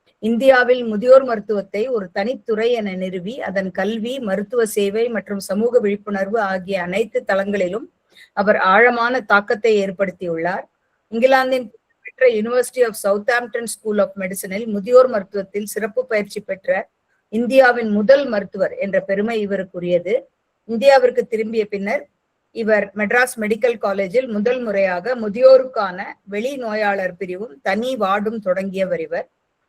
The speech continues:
அதன் மூலம், ஆ, அரசு மருத்துவ அமைப்புகளில் முதியோர் மருத்துவம் ஒரு அவசியமான சேவையாக நிலைநாட்டப்பட்டது.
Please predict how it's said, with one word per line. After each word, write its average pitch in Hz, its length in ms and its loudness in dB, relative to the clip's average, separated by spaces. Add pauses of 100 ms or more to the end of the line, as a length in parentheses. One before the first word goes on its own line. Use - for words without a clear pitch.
(260)
அதன் 262 300 2
மூலம், 254 460 -4 (140)
ஆ, 196 280 -4
அரசு 254 400 2
மருத்துவ 226 440 0
அமைப்புகளில் 208 640 -2
முதியோர் 262 420 6
மருத்துவம் 214 480 -6
ஒரு 214 180 -4
அவசியமான 226 680 -4 (100)
சேவையாக 214 520 0
நிலைநாட்டப்பட்டது. 202 1040 -6